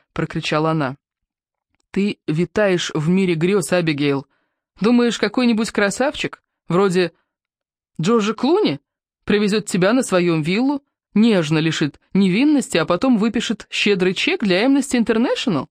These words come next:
На самом деле все будет совсем не так, будет мерзко и больно».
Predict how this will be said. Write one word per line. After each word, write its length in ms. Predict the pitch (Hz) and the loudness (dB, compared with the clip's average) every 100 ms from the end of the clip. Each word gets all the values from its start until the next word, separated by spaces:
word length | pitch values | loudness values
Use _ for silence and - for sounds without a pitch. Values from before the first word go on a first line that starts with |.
| _ _ _ _ _ - | _ _ _ _ _ -4
На 100 | 156 | -2
самом 300 | 202 180 170 | 2 2 2
деле 180 | 185 170 | 0 0
все 160 | 185 | 0
будет 200 | 170 175 | 0 0
совсем 360 | 185 175 349 214 | 0 0 2 0
не 80 | 175 | 2
так, 260 | 262 180 | 0 0
будет 280 | 151 160 - | 0 0 2
мерзко 440 | 190 214 - - | 2 2 0 -2
и 60 | 180 | 0
больно». 520 | 160 135 151 135 131 | 0 2 2 2 -2